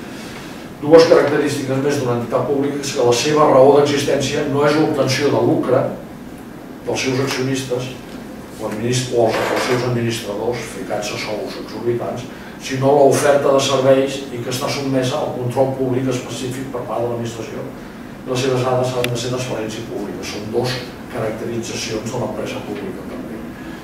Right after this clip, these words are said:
La transparència i el que juri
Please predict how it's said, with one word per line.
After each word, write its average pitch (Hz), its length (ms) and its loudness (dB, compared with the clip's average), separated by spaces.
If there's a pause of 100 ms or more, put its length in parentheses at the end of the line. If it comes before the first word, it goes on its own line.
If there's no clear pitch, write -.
(320)
La - 100 -8
transparència 127 800 -2 (400)
i 127 160 0 (140)
el - 260 -2
que 107 100 -4 (120)
juri 143 340 2